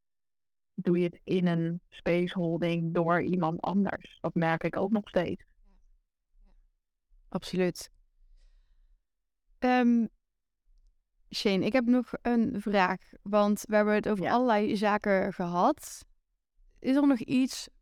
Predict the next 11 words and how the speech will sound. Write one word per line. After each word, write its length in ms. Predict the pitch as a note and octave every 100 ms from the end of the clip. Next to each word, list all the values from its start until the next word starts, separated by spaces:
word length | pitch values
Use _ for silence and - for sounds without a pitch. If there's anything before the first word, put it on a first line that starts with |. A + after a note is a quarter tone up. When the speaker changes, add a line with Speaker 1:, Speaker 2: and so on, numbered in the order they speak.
| _ _
Speaker 2:
wat 240 | G3 G#3+
je 200 | A3 G3+
graag 400 | G3 A3 G3+ G#3 -
mee 420 | G3 G3 A3 A#3+
zou 160 | A3 F3
willen 240 | F3 E3
geven 520 | F3 - F3+ E3+ -
aan 560 | - F3+ F3+ F3+ F3+ F3+ _ _ _ _ -
de 120 | F#3
luisteraar? 720 | F3+ F3 - G#3+ G3+ F#3+ - _ _ _ _ _ _ _ _ _ _ _ _ _ _ _ _ _ _ _ _ _ _ _ _ -
Speaker 1:
Eh, 720 | G3+ A#3 A#3+ A#3 A#3 A#3